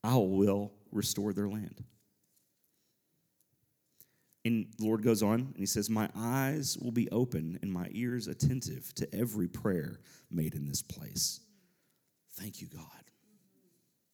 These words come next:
Every word is heard. "For I have chosen this temple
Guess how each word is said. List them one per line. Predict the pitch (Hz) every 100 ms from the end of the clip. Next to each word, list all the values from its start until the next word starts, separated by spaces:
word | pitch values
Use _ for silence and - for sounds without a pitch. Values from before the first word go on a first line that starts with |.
| _ _ _ _ _ _ -
Every | 113 104 120 117 120 - _ _ _ -
word | 101 117 113 101 104 101 - - _ _ _ _ _ _ _ _ _ _ -
is | 95
heard. | - 87 71 - - _ _ _ _ _ _ _ _ _ _ _ _ _ _ _ _ _ _ _ _ _ _ _ _ _ _ _ _ _ _ _ _ _ _ _ - - - - -
"For | - 135
I |
have | 135 123
chosen | - 156 175 190 180 160
this | 156 -
temple | 139 147 143 156 -